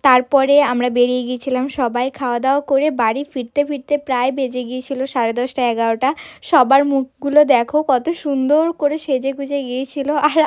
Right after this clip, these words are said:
আসার সময় সবার মুখগুলো শুকিয়ে গেছে। বিশেষ করে আমারটা বেশি বাজে লাগছিল, আর সবাই একটা কথাই বলছিল যে ভীষণ ভালো লেগেছে। তো চলো বাড়িতে যাই, গিয়ে দেখা হচ্ছে।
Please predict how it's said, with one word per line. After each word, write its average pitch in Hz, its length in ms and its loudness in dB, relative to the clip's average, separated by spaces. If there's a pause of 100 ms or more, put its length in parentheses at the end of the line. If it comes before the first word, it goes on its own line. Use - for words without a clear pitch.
(140)
আসার 269 300 -2
সময় 285 320 -2 (420)
সবার 294 380 4
মুখগুলো 277 420 0
শুকিয়ে 277 440 0
গেছে। 254 280 0 (460)
বিশেষ 277 320 -2 (100)
করে 320 140 4 (140)
আমারটা 262 340 -2 (160)
বেশি 254 320 2
বাজে 277 320 4
লাগছিল, 262 420 -2 (260)
আর 247 80 0 (160)
সবাই 254 340 0
একটা 254 300 -8
কথাই 285 260 -2
বলছিল 285 400 -2
যে 302 120 -4
ভীষণ 247 380 -6
ভালো 226 260 -2
লেগেছে। 220 400 -8 (380)
তো - 100 -6
চলো 294 340 4
বাড়িতে 254 440 2
যাই, 277 220 4
গিয়ে 277 240 2
দেখা 220 200 -4
হচ্ছে। 220 360 -6